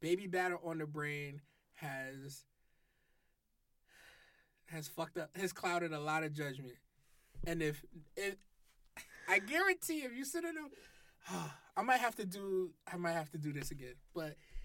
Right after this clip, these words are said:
if you sit in a room full of niggas and they gonna tell you, baby battle on the brain will fuck up a lot of things because you're, you're like, oh, you're just seeing things in a totally different light. Like,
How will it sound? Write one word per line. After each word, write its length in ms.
if 140
you 100
sit 200
in 100
a 80
room 220
full 180
of 60
niggas 420
and 120
they 100
gonna 160
tell 260
you, 220
baby 340
battle 460
on 120
the 80
brain 560
will 460
fuck 220
up 260
a 120
lot 340
of 140
things 480
because 580
you're, 420
you're 140
like, 260
oh, 140
you're 160
just 420
seeing 560
things 240
in 100
a 40
totally 300
different 300
light. 160
Like, 140